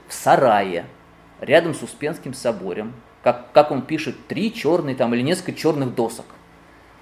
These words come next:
Они их привозят в Москву, очищают, и выясняется, что это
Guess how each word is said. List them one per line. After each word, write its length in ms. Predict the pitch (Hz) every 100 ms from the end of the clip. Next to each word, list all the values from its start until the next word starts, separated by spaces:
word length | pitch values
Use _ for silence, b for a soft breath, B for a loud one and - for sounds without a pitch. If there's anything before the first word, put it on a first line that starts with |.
| b b
Они 220 | 170 247
их 120 | -
привозят 680 | 147 131 127 233 196 190 151
в 60 |
Москву, 600 | 123 120 117 - 139 233
очищают, 680 | 214 151 123 - 214 220 -
и 20 |
выясняется, 560 | 139 147 165 220 214 147
что 260 | - 170
это 420 | 175 165 151 143